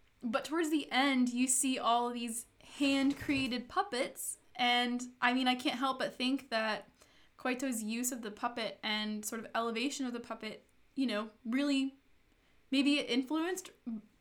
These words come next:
this production, or maybe she was influenced by it. You can see that there's some sort of dialogue happening, and I really appreciate that. And I don't know, some of them were, like, these mythical forms, like, you would see, like,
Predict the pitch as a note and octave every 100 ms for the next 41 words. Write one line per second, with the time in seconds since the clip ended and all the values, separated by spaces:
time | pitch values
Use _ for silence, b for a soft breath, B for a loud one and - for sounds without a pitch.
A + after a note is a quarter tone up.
0 | _ - A3 C4 - - E4 E4+ F4 -
1 | G4+ C#4 B3 B3 B3 B3+ B3+ - - B3+
2 | B3 A#3+ B3 B3+ B3+ A#3+ - G#3+ A3+ C#4+
3 | D#4+ - B3 B3+ B3+ B3+ B3 C4+ A#3 A#3
4 | B3 B3 B3+ B3+ A3+ G#3+ F#3+ A3+ A#3 A3
5 | G#3+ A#3 A3+ A#3 C4+ C#4 D4+ - A3 A3
6 | A3 A3+ B B B B B A#3 C4+ C#4+
7 | B3+ A#3 B3 - G3 F#3+ F#3+ G3 - -
8 | - A3+ A3 A3 - B B B B B
9 | - B3 A#3 - C4+ C#4+ C4 C4+ C4 C4
10 | C4+ C4+ B B B - - D#4 F4+ F4
11 | D#4 D#4+ D4+ B3+ C4+ A#3+ A#3 A3+ A#3+ -
12 | C#4 C#4 C4+ C#4 C#4+ C#4+ C#4+ B3 G#3+ A3+
13 | A3+ A3 G#3 - A3 A3+ G#3 G3+